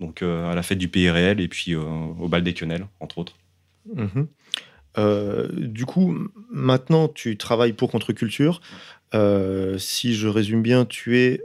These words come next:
Speaker 2: euh, responsable commercial chez Contre-Culture. Et qu'est-ce qui t'a amené à, bah, du coup, euh, à ce poste ?
Speaker 1: Euh, en fait, euh, je m'occupais bien des, euh, des tâches qu'on me confiait en tant que, en tant que militant. Et, euh, donc, euh, quand j'ai cou-,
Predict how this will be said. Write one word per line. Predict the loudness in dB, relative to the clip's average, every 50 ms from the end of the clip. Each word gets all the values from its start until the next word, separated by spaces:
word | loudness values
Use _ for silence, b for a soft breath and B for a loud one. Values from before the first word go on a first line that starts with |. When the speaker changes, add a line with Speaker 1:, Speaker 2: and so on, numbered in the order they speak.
| -4
Speaker 2:
euh, | 0 0 2 2 2 0 0 0 -2 -2 -2 -4
responsable | -4 -6 -6 -8 -4 -6 -4 0 0 0 0 2
commercial | 0 0 0 0 -2 -2 0 2 2 2 2
chez | 0 -2 -4 -4
Contre-Culture. | -4 -4 -2 -2 -4 -4 -4 -6 -2 2 4 4 4 2 B B B B B B B _ -2
Et | 0 2 2 2
qu'est-ce | 2 0 -2 0
qui | 2 2 4
t'a | 4 4 4
amené | 4 2 0 0 0
à, | 0 0 0 -2 -2 -4 -4 -6 -6 -8 -10 -10 -12 -12
bah, | -14 -14
du | -14 -14
coup, | -6 -4 -4 -2 -2
euh, | -4 -6 -6
à | -8 -10 -12
ce | -10 -10
poste ? | -8 -6 -6 -6 -8 -10 -18 -20 _ _ _ -4
Speaker 1:
Euh, | -2 0 2 2 2 2 2 2 0 0 2
en | 2 2 4
fait, | 4 2 2 4 2
euh, | 2 2
je | 2
m'occupais | 0 -4 -4 -4 0 2 2
bien | 4 6 4 4
des, | 4 4 2 2
euh, | 2 2 2
des | 0 0
tâches | 2 2 2 2 2
qu'on | 0 0
me | -2
confiait | 0 -2 -2 -2 0 0 2 2
en | 2 2
tant | 0 -2 -4
que, | -2 -2 -2 -2 -2 -4 -4 -6 -8 -8
en | -8
tant | -6 -6 -2
que | 0 2
militant. | 2 2 2 2 2 2 2 B B B B B B B B B B
Et, | 0 2 4 4
euh, | 6 6 6 6 4 4 4 2 2 2 0 -2 -6 -8 -8
donc, | -6 -6 0 2 2 2 4 4
euh, | 4 4 4 2 0
quand | 2 2 2
j'ai | 2 2 0
cou-, | -2 -6